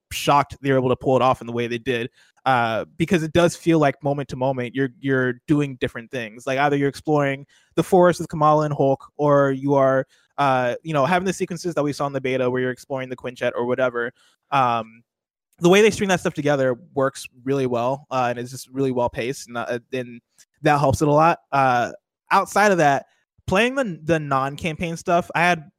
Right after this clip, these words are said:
probably a good few hours playing yesterday with the friend Rihanna from What's Good Games, and at a certain point, I was just like, "Yeah, like, this is, th-, this is take me, take me back to how repetitive it can be, and take me back to how much I don't necessarily care about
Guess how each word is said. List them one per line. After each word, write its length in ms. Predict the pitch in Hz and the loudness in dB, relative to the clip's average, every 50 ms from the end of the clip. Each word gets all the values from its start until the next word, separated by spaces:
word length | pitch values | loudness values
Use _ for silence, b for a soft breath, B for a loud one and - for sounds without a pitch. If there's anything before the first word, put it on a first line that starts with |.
| _ | _
probably 240 | - 185 180 170 165 | -2 0 2 2 2
a 40 | 156 | 0
good 120 | 151 151 | -2 -4
few 220 | - - 156 139 135 | -4 -4 -2 0 2
hours 260 | 135 135 131 127 - | 2 2 0 -2 -4
playing 240 | _ - 131 131 131 | _ -10 -8 -6 -6
yesterday 440 | 131 135 - - 139 131 127 123 | -8 -8 -8 -8 -6 -4 -4 -2
with 180 | 127 127 127 - _ - | -2 -4 -6 -8 _ -14
the 100 | 139 131 | -14 -8
friend 220 | - 139 131 127 | -8 -8 -8 -6
Rihanna 360 | 127 127 127 127 120 120 123 | -6 -6 -6 -4 -6 -6 -8
from 140 | - 127 123 | -10 -10 -8
What's 140 | 123 123 - | -8 -8 -8
Good 160 | 120 113 123 | -8 -8 -6
Games, 340 | 131 123 120 113 120 127 - b b b b b _ _ _ | -6 -6 -6 -8 -10 -12 -18 b b b b b _ _ _
and 560 | 165 165 160 151 147 143 139 135 131 131 - _ _ _ _ _ _ | 0 2 4 4 4 2 2 0 -2 -8 -12 _ _ _ _ _ _
at 100 | 175 185 | 2 2
a 80 | 185 180 | 2 2
certain 280 | - 233 214 202 185 | 4 4 4 4 2
point, 220 | - - 190 165 151 | 2 2 2 4 4
I 80 | 147 | 4
was 100 | 147 139 | 2 0
just 80 | 143 143 | 0 0
like, 200 | 143 139 135 - _ _ _ _ _ _ | 0 0 0 -2 _ _ _ _ _ _
"Yeah, 220 | 247 254 254 254 254 - _ _ _ _ _ _ _ | 2 2 2 2 2 -2 _ _ _ _ _ _ _
like, 200 | 233 226 208 - | -2 -2 0 2
this 160 | 226 220 214 226 | 2 2 2 0
is, 300 | 220 202 185 - - - 165 180 | -4 -6 -6 -8 -12 -10 0 0
th-, 160 | 220 220 - 165 156 | 0 0 0 -4 -12
this 300 | 170 170 175 190 190 208 | -14 -2 -2 -2 0 -2
is 100 | 220 - | -4 -2
take 180 | 208 190 185 | -2 -2 -2
me, 120 | 180 180 175 | -2 -6 -10
take 260 | - - 196 180 - | -4 -2 -2 -2 0
me 120 | 196 180 | -2 0
back 200 | 156 151 143 143 | 0 0 0 0
to 80 | - 143 | 0 0
how 100 | 143 139 | 2 2
repetitive 440 | 139 139 139 139 120 123 127 120 120 | 2 2 2 0 -2 -2 -4 -6 -8
it 60 | 123 | -10
can 120 | 127 120 | -12 -10
be, 180 | 120 123 120 120 | -8 -6 -6 -6
and 80 | 120 120 | -6 -6
take 200 | 147 139 - 151 | -6 -6 -6 -6
me 60 | 139 | -4
back 200 | 135 131 123 - | -2 -2 -4 -4
to 80 | - 135 | -4 -4
how 120 | 151 143 | -4 -2
much 160 | 143 139 - | -2 -2 -4
I 60 | 139 135 - - | -4 -4 0 0
don't 180 | 139 131 - | 0 0 0
necessarily 540 | 131 135 135 135 131 - 139 131 127 127 127 | -4 -6 -6 -6 -6 -2 0 0 0 0 -2
care 340 | - - 131 120 120 120 120 b b b b b b b - | -4 -4 -4 -2 -2 -2 -4 b b b b b b b -2
about 460 | 143 135 139 131 123 127 120 120 113 | 0 2 4 4 4 4 4 2 0